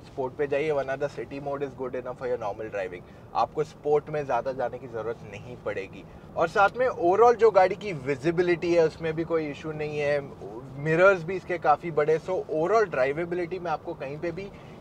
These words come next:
inconvenience नहीं feel होगा। Steering wheel भी बहुत light है, तो आप इसे आराम से चला सकते हो शहर के अंदर, हाईवे पे, कहीं पे भी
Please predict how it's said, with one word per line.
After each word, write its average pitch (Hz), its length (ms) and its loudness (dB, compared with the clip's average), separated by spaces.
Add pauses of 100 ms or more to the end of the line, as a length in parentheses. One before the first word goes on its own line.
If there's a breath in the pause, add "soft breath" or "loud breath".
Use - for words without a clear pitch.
(120)
inconvenience 208 960 0
नहीं 160 320 -6
feel 170 220 -4
होगा। 156 220 4
Steering 165 420 -2
wheel 202 140 -6
भी 196 120 -8
बहुत 151 420 -2
light 143 260 -2
है, 180 100 -2 (340 loud breath)
तो - 60 4
आप 151 160 6
इसे 165 200 -4
आराम 147 440 2
से 165 120 -4
चला 143 260 2
सकते 151 280 -8
हो 147 80 -2
शहर 139 320 -2
के 160 120 -2
अंदर, 143 280 0
हाईवे 131 340 0
पे, 143 160 -4
कहीं 123 260 -10
पे 139 160 -2
भी 139 160 -10